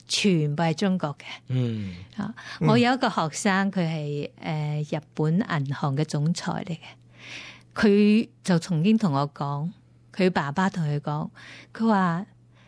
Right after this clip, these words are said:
Speaker 1: 「你如果想做一個學者，你冇中國嗰個修養啊，
Speaker 2: 嗯。
Speaker 1: 中國文學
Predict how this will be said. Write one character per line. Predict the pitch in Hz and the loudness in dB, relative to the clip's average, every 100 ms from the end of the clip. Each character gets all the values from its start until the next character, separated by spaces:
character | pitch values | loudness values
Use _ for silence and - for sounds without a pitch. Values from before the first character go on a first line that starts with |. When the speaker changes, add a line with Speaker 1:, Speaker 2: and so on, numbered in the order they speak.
| - | -2
Speaker 1:
「你 | 247 247 285 262 | 4 4 4 4
如 | 175 | 4
果 | 151 277 | 4 2
想 | - 226 | 4 2
做 | 240 196 | 4 4
一 | 196 | 2
個 | - | 0
學 | 196 170 147 | -2 -2 -4
者， | - 156 165 - _ | 0 0 0 -4 _
你 | 226 240 | 0 2
冇 | 277 240 240 | 4 2 2
中 | - 330 330 | -2 0 0
國 | 247 233 - - _ _ _ - | 2 2 0 -6 _ _ _ -6
嗰 | 240 | -4
個 | 240 220 190 190 - - - - | 2 2 4 2 -2 -20 -20 -12
修 | - - 330 294 277 | -2 2 4 4 6
養 | 220 165 165 | 6 4 4
啊， | 160 - _ _ _ | 0 -2 _ _ _
Speaker 2:
嗯。 | 127 | -2
Speaker 1:
中 | 123 320 | 0 2
國 | 262 | 2
文 | 233 151 151 | 2 2 0
學 | - | 0